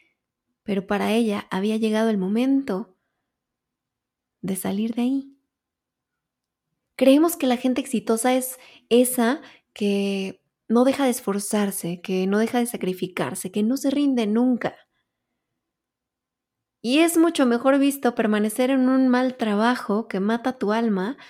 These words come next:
porque, oye, ya llevas muchos años invertidos ahí.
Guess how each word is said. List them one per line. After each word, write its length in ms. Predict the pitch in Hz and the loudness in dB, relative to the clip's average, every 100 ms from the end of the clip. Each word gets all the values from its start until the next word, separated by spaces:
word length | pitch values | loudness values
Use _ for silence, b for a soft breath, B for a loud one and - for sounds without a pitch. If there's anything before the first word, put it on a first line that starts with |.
| B - | B -6
porque, 320 | 208 202 190 | -4 -2 -4
oye, 380 | 185 254 202 b b b b b _ _ - | -2 -2 -4 b b b b b _ _ 0
ya 160 | 208 | 2
llevas 260 | 208 208 208 | 4 2 0
muchos 280 | 202 202 208 | -2 -4 -4
años 260 | 240 247 | -4 -2
invertidos 540 | 220 214 202 208 196 185 | -2 -2 -4 -4 -4 -4
ahí. 420 | 180 277 330 | -2 -2 -4